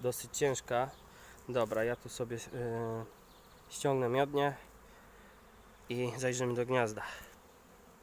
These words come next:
Dobra. Rodzinka spokojna, więc może nie jest tak źle. No najbardziej,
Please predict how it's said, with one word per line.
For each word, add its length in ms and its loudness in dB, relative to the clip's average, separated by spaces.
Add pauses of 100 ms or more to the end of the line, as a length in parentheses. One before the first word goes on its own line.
(3750)
Dobra. 340 2 (1400)
Rodzinka 480 0
spokojna, 720 2 (1500)
więc 260 -8
może 300 0
nie 100 2
jest 200 -4
tak 140 -2
źle. 500 2 (3250)
No 80 2
najbardziej, 560 6